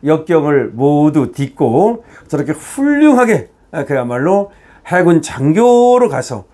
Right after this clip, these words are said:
복무하게 된다니, 아, 정말로, 아, 축하를 드립니다. 아, 그리고 정말 해군 장교로 씩씩하게 복무하고 돌아와서, 아, 대한민국의 기업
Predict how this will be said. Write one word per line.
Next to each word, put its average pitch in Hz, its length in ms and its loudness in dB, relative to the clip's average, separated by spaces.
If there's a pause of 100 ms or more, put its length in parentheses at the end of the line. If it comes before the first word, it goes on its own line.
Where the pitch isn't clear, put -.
(140)
복무하게 139 420 -4
된다니, 123 540 0 (240)
아, 139 160 -2
정말로, 135 720 -2
아, 120 80 -8
축하를 123 460 -2
드립니다. 120 500 -4 (260)
아, 139 160 -4
그리고 175 600 2 (340)
정말 165 240 -2
해군 226 300 -2
장교로 208 260 2
씩씩하게 214 560 -2
복무하고 160 380 -2
돌아와서, 135 600 0 (340)
아, 120 200 -6
대한민국의 143 960 0
기업 196 320 -2